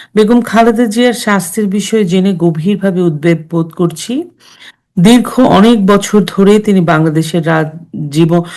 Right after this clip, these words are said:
জনজীবনে অবদান রেখেছেন। তার দ্রুত আরোগ্য লাভের জন্য আমাদের আন্তরিক প্রার্থনা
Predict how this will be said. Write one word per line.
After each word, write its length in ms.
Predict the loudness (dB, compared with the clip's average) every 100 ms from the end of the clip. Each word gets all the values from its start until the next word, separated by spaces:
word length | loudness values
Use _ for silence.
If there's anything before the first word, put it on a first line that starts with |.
| -20 -12 -2
জনজীবনে 640 | 2 4 4 0 0 2 2
অবদান 460 | 2 0 0 -2
রেখেছেন। 500 | -4 -6 -8 -8 -4
তার 280 | -2 -2 -4
দ্রুত 380 | -2 -2 -2 -2
আরোগ্য 720 | -2 0 0 0 -2 -2 -2 -4 -14 -20 -10 2
লাভের 360 | 2 4 0
জন্য 460 | 0 -2 0 -4 -4
আমাদের 360 | -2 0 -2 -4
আন্তরিক 560 | -2 -2 -2 -6 -4
প্রার্থনা 580 | -4 -4 -6 -6 -4